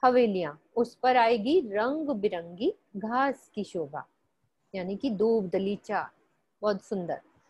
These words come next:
और जहाँ चौरस हवेलियां आई हैं, वहां पर सुंदर फूलों के बगीचे। और जहाँ दो थंबों की हार, नीचे तीन गलियां आई थी, वहां पे क्या आ गया, नहरें,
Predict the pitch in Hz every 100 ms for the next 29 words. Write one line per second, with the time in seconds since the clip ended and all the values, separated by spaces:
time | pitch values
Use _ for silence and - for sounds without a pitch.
0 | _ _ _ 247 269 233 285 311 - -
1 | 220 226 269 339 330 302 285 302 294 277
2 | 294 302 370 - _ 208 208 190 185 -
3 | 381 - 285 311 320 359 - - 202 185
4 | 180 - 359 - - 220 190 170 - -
5 | - _ _ _ _ _ _ _ _ -
6 | 226 208 226 233 226 185 247 254 247 240
7 | 254 254 262 240 233 240 240 233 247 240
8 | 240 247 226 220 233 247 233 233 220 285
9 | 523 208 196 202 190 247 262 254 254 247
10 | 285 466 _ _ _ - 185 190 185 185
11 | 196